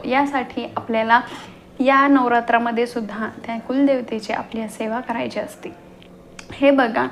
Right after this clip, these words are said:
कुलदेवता ही प्रत्येकाची वेगवेगळी असते, पण त-, आपल्याला जर माहीत नाही आहे तर आपण साधी माता लक्ष्मीची जरी सेवा केली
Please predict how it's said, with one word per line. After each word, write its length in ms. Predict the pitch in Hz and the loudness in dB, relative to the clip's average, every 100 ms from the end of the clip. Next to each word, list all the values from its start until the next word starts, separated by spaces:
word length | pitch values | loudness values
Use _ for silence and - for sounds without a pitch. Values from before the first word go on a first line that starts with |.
| - - - - | -8 -20 -20 -2
कुलदेवता 480 | 311 302 269 269 254 | 0 4 4 4 -2
ही 180 | 240 254 | 0 -2
प्रत्येकाची 600 | 247 240 240 247 240 262 | 0 -2 0 -2 -2 -2
वेगवेगळी 460 | 254 220 226 226 | -2 0 0 0
असते, 300 | 226 220 - - - - - - | -2 -4 -12 -16 -18 -20 -18 -2
पण 200 | 277 285 | 4 4
त-, 280 | 302 262 285 | 4 -2 -2
आपल्याला 400 | 247 247 247 247 | -2 0 0 0
जर 200 | 254 254 | 0 0
माहीत 380 | 254 226 233 233 | -2 -2 -6 -2
नाही 160 | 262 254 | -2 -2
आहे 180 | 226 - | -6 -4
तर 80 | 226 | -4
आपण 340 | 240 226 254 240 | -4 -6 -8 -8
साधी 480 | - 247 226 247 269 | -6 -6 -4 -4 -4
माता 280 | 247 254 254 | -4 -4 -4
लक्ष्मीची 460 | 247 - 254 247 254 | -6 -6 -6 -4 -4
जरी 240 | 277 302 | -2 -4
सेवा 280 | 294 285 262 | 0 2 2
केली 280 | 254 226 | 0 -6